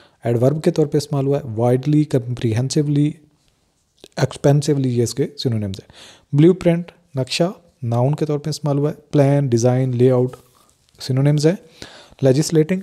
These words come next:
कानून साजी, और वर्ब के तौर पे इस्तेमाल हुआ है। अ, एनएक्टिंग, लेजिस्लेटिंग और फॉर्मुलेटिंग इसके सिनोनिम्स हैं। डिस्पेंसेशन, तफवीज़, नाउन के तौर पे इस्तेमाल हुआ है। डिस्ट्रीब्यूशन, एलोकेशन, डिस्पेंसिंग इसके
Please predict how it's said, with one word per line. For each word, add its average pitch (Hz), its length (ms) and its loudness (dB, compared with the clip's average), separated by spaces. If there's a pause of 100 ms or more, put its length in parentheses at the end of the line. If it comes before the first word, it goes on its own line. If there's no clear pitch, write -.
कानून 135 300 -2
साजी, 143 320 -4
और 123 180 -2
वर्ब 120 280 -2
के 131 60 0
तौर 123 140 0
पे 123 120 -4
इस्तेमाल 135 280 -2
हुआ 139 140 0
है। 147 100 -8 (760)
अ, 117 320 4
एनएक्टिंग, 147 580 0 (160)
लेजिस्लेटिंग 123 760 2 (280)
और 117 100 -2
फॉर्मुलेटिंग 120 600 -2
इसके 113 280 -8
सिनोनिम्स 101 560 -6
हैं। - 60 -16 (800)
डिस्पेंसेशन, 160 800 2
तफवीज़, 156 680 -2 (200)
नाउन 120 260 0
के 160 120 -2
तौर 151 140 0
पे 143 120 -4
इस्तेमाल 139 260 -2
हुआ 143 100 0
है। 139 100 -4
डिस्ट्रीब्यूशन, 135 800 -2
एलोकेशन, 131 720 0 (480)
डिस्पेंसिंग 127 560 0
इसके - 280 -4